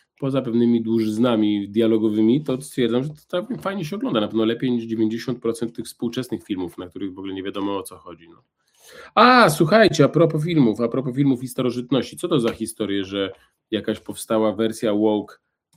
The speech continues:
e, Odysei? Ktoś coś wie na ten temat? Podobno robi to ten Nolan, jakiś taki podobno utalentowany. Ja nie widziałem chyba jakiś jego film, a może widziałem, ale nawet nie wiem.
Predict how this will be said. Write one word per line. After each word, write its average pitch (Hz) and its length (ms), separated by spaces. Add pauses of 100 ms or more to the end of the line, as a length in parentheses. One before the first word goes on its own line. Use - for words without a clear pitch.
e, 98 600
Odysei? 104 680 (360)
Ktoś 117 200
coś 113 180
wie 113 140
na 110 100
ten 110 160
temat? 123 420 (400)
Podobno 120 280
robi 117 260
to 123 100
ten 120 260
Nolan, 110 340
jakiś 90 240
taki - 340
podobno 104 500
utalentowany. 95 720
Ja 92 80
nie 95 120
widziałem 98 280
chyba 87 340 (600)
jakiś - 340
jego 98 180
film, 98 240
a 127 40
może 110 220
widziałem, 101 320
ale 98 120
nawet 101 200
nie 107 100
wiem. 87 180